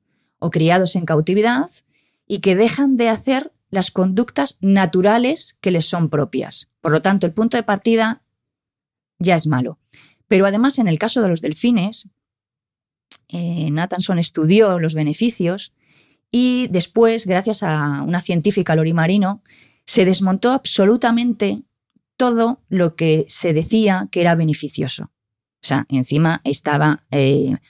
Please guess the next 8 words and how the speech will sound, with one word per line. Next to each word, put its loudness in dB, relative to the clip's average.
mal 4
diseñado 0
y -2
los 2
objetivos 0
no 0
se 2
cumplían 2